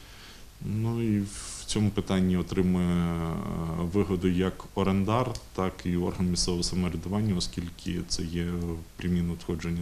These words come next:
до бюджету. І, е, земля не вибуває з обігу, е, як така, що використовується для потреб с-, е, для сільхозпотреб.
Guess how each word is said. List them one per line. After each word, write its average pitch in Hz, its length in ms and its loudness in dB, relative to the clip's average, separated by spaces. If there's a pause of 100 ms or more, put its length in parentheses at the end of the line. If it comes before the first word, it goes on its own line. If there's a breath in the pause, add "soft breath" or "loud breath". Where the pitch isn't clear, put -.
до 87 60 -2
бюджету. 92 560 -4 (600 loud breath)
І, 85 220 0
е, 82 220 -2 (1000)
земля 90 720 2 (180)
не 101 100 4
вибуває 95 520 4
з 87 120 0
обігу, 87 800 2 (580)
е, 82 120 -2
як 87 480 -2 (380)
така, 98 320 2
що 80 540 0 (160)
використовується 90 840 0
для 85 280 0
потреб - 460 -2
с-, - 380 -2
е, 85 220 -2 (1200)
для 95 280 0
сільхозпотреб. - 640 -8